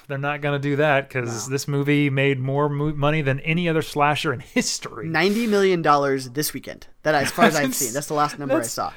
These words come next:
Speaker 1: that is insanity.
Speaker 2: Yep.
Speaker 1: That's a l-, it, and it, I mean, it's deserving of that. If you're going, and look, if you're
Speaker 2: That's
Speaker 1: looking for a scary movie, this, you're not gonna, uh, you're
Speaker 2: No.
Speaker 1: not gonna be better. This is the best horror movie to come out in a long time.
Speaker 2: Yeah.
Speaker 1: So
Speaker 2: Yeah.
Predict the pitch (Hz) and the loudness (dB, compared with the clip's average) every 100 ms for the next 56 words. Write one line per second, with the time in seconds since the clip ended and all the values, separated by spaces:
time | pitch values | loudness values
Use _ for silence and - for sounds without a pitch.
0 | - - 165 196 190 156 131 - - - | -14 -6 0 2 2 2 -2 -4 -4 0
1 | 156 147 123 127 143 131 139 143 135 131 | 2 2 -2 -6 -6 0 2 2 2 0
2 | 135 143 147 143 160 151 165 160 156 - | -2 -2 -2 0 -2 -4 -2 -2 -4 -8
3 | _ - 160 123 127 - 135 117 131 123 | _ -4 -2 -2 -6 -6 -4 0 0 0
4 | 117 113 113 113 117 165 160 175 180 160 | -4 -4 -4 -2 0 2 2 2 2 0
5 | 175 - - - 165 233 214 233 185 165 | 0 -2 -8 -4 0 2 2 2 0 0
6 | - 170 175 165 170 170 170 151 - 165 | 2 4 4 4 2 2 2 0 -2 -2
7 | 156 165 147 143 139 135 - 139 147 151 | 0 0 -2 -4 -6 -8 -10 -6 -2 0
8 | 160 147 131 120 123 113 113 127 143 160 | 0 -2 -2 2 2 2 0 0 0 -4
9 | 143 143 120 135 - - 139 131 123 117 | -2 0 4 4 2 0 0 2 0 0
10 | 117 123 123 110 - 110 107 107 - - | 0 0 -4 -4 -6 -10 -12 -14 -18 -6
11 | 135 117 110 113 104 107 104 107 120 107 | -4 -2 -4 -6 -6 -8 -10 -8 -8 -8
12 | - 127 131 - 127 | -10 -12 -12 -10 -10